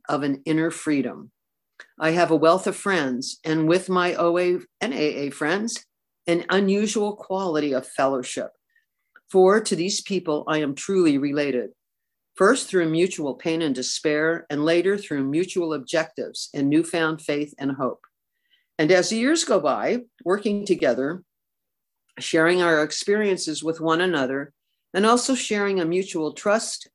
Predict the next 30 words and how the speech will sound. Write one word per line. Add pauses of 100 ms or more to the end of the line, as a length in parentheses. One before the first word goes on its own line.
understanding,
and
love, (400)
without
strings,
without
obligations, (340)
we
acquire
relationships
that
are
unique
and
priceless. (680)
There
is
no
more
aloneness
with
that
awful
ache
so
deep
in
the
heart
of